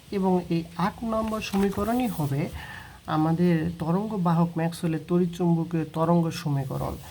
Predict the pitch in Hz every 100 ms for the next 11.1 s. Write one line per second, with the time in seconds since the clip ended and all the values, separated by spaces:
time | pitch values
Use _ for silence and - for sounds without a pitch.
0 | - - 175 190 180 170 160 160 147 147
1 | 170 196 160 143 190 208 165 - - -
2 | - - - - 185 196 170 185 - -
3 | - - - 151 139 156 294 - - -
4 | - - - 190 175 156 185 - - -
5 | - 196 151 151 143 139 139 143 143 139
6 | 180 247 - - - - - - 170 170
7 | 165 170 165 156 170 180 170 - - _
8 | _ - - 170 160 160 160 151 147 -
9 | - - - - - - - 151 151 165
10 | 180 160 170 - - - 180 151 139 202